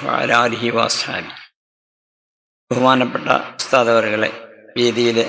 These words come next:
മറ്റ് പണ്ഡിത-, പണ്ഡിതന്മാരെ, സദസ്സിലെ സഹൃദയരായ പണ്ഡിതന്മാരെ, വിദ്യാർത്ഥി സുഹൃത്തുക്കളെ, ഞാന് ഒന്ന്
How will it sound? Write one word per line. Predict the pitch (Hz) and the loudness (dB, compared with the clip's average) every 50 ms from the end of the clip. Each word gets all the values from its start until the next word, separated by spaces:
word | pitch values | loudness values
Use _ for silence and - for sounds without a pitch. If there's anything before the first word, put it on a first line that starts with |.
| - - - - | -4 -10 -6 -6
മറ്റ് | 127 113 - - 123 113 - - - - - - - - - _ _ _ _ _ _ _ _ _ - | -6 -4 -4 -2 -4 -4 -4 -6 -16 -18 -18 -18 -18 -20 -20 _ _ _ _ _ _ _ _ _ -4
പണ്ഡിത-, | - 120 117 131 127 127 - - - | -2 0 2 2 2 2 2 0 2
പണ്ഡിതന്മാരെ, | 143 135 135 135 135 131 127 123 120 110 104 104 98 92 - | 2 2 2 2 2 2 2 2 4 4 4 2 2 0 -4
സദസ്സിലെ | - - 135 127 117 127 127 - 143 123 123 - - | -6 -6 -4 -2 -2 -2 0 0 0 0 -2 -2 -2
സഹൃദയരായ | - 127 127 127 123 120 120 131 127 123 127 123 123 120 120 117 - - | -2 0 2 2 2 4 4 4 6 6 4 4 4 4 4 2 0 0
പണ്ഡിതന്മാരെ, | 139 135 131 120 120 117 120 117 117 113 110 113 113 113 120 127 | -4 -4 -2 -2 0 0 2 2 2 2 2 2 2 2 0 0
വിദ്യാർത്ഥി | 117 110 107 117 117 113 110 - - 113 | -2 -2 0 2 4 4 2 2 -2 -6
സുഹൃത്തുക്കളെ, | 113 - 120 113 110 - - 110 104 107 - - - - - - - - - - - _ _ _ _ _ _ _ _ _ - | -6 -4 -4 -6 -6 -6 -6 -4 -2 -2 -2 -2 -4 -8 -14 -16 -20 -20 -20 -20 -20 _ _ _ _ _ _ _ _ _ -6
ഞാന് | - 127 127 123 123 131 131 127 - - _ _ _ _ - | -4 -4 -2 -2 -2 -2 -2 -4 -6 -10 _ _ _ _ -6
ഒന്ന് | 123 131 123 123 131 | -4 -2 0 0 0